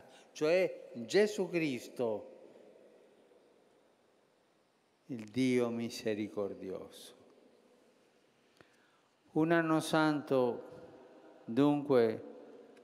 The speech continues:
per vivere la misericordia.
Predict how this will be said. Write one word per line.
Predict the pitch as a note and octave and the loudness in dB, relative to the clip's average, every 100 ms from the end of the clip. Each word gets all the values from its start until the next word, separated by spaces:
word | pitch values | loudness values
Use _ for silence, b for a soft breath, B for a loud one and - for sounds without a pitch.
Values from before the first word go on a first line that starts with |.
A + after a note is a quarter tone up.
| - - | -6 0
per | C3 A#2+ | 2 0
vivere | A#2 C#3+ F3+ D#3+ D#3 C#3 C3 B2 A2+ A#2+ | -4 -2 -2 2 2 2 0 -2 -4 -2
la | B2+ C3 | 2 2
misericordia. | B2+ C3 C3 - - B2 A#2 A2 - A2+ G2 F#2 E2 E2 F#2 F2 D2+ | 0 -4 -6 -8 -6 -4 -4 -8 -2 0 0 -2 -6 -8 -6 -6 -10